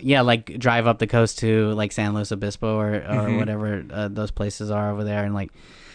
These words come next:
Speaker 1: stay at, like, a nice hotel, uh, get a nice dinner, uh, at a steakhouse or something, walk on the pier
Speaker 2: Yes.
Speaker 1: and all that." That's, like, my, that's my speed. That's my, like, uh, yeah, that, I just like quality time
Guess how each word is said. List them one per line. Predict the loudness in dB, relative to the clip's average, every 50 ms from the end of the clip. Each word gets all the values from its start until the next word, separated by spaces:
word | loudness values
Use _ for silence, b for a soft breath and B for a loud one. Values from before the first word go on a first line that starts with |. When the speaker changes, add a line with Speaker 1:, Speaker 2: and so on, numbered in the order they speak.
| B B B
Speaker 1:
stay | -2 2 4 4
at, | 6
like, | 6 4 4 2
a | 2
nice | 4 4 4 4 4 4 2 2 4
hotel, | 4 4 4 2 2 2 4 6 6 8 8 6 6 4 2 B B B B B B B
uh, | 0 2 4 6 6 6 4 4
get | 2 2 0
a | 2
nice | 2 2 0 0 -4 -6
dinner, | -6 -2 0 2 2 4 4 4 4 4 4 4 4 2 2 0 B B B B B B
uh, | B 0 2 2 4 4
at | 2 2
a |
steakhouse | -2 -2 0 2 2 2 2 2 2 2 4 6 4 4 2 2 2 0
or | 0
something, | 2 2 2 2 2 2 0 2 2 4 6 6 4 4 2 0 B B B B -4
walk | 0 2 4 4 2 2
on | 0 -2 -2
the | -2 -4
pier | -4 -6 -6 -4 -2 0 0 2 2 2 2 4 4 2
Speaker 2:
Yes. | 2 0 -2 -4 -6 -2
Speaker 1:
and | 0 2 2 4 4
all | 4 4 2 2
that." | 2 0 0 2
That's, | 2 2 2 0 0
like, | 2 2 2 2 0
my, | 0 2 2 4 2 2 0 -2 -4
that's | -4 -4 -4 -4 -2
my | -2 -2 -2 -2
speed. | -4 -4 -6 -4 -4 -2
That's | -4 -4 -2 -2
my, | -2 0 0 0 0 -2
like, | -2 -2 -4 -4 -6 -8 -12 -12
uh, | -8 -6 -6 -6 -6 -6
yeah, | -6 -4 -4 -2
that, | -2 -2 -2 -4 _ _ -14
I | -8 -6 -4 -4
just | -2 -2 -2 0 0
like | 0 0 0
quality | -2 -2 -2 0 0 0 -2 -2 -4
time | -4 -4 -2 -2 0 0 0 0 0 -2 -4 -6